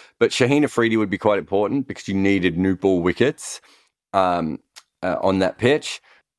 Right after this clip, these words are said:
Pat Cummins would be important because he's a, he's a threat all the way through. Uh, Neil Wagner would have been really good on that. So if you had those three, and you could do a combination of those three if you don't want specifically those three, like,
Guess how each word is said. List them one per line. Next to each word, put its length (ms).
Pat 180
Cummins 320
would 100
be 100
important 440
because 260
he's 200
a, 180
he's 180
a 60
threat 380
all 180
the 80
way 220
through. 460
Uh, 160
Neil 220
Wagner 380
would 160
have 80
been 220
really 260
good 260
on 80
that. 220
So 80
if 100
you 80
had 180
those 320
three, 520
and 100
you 60
could 100
do 120
a 60
combination 520
of 80
those 240
three 200
if 120
you 60
don't 220
want 320
specifically 600
those 200
three, 140
like, 200